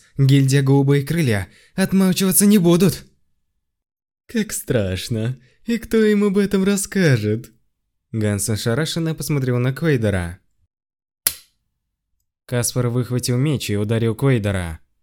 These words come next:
Парень подался назад, выхватывая из ножен свое оружие, и провел кривую прямо перед лицом Каспара. Мужчина попытался уйти назад, но парень последовал за ним – нанеся прямой удар.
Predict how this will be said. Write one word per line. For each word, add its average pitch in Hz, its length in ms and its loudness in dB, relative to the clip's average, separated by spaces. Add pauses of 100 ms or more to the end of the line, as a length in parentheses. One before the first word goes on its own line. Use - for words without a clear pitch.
(140)
Парень 131 320 0
подался 120 440 -2
назад, 120 480 -4 (220)
выхватывая 113 680 -2
из 104 100 -4
ножен 110 340 -2
свое 107 360 -2
оружие, 104 500 -4 (400)
и 123 100 -2
провел 120 380 0
кривую 123 480 0
прямо 117 280 -2
перед 113 220 -2
лицом 117 340 -2
Каспара. 95 600 -6 (800)
Мужчина 110 600 -4
попытался 131 520 -2
уйти 127 300 0
назад, 127 480 -2
но 104 180 -4
парень 117 340 0
последовал 117 520 -2
за 117 140 -2
ним – 107 380 -2 (240)
нанеся 113 420 -2
прямой 110 400 -2
удар. 120 420 -2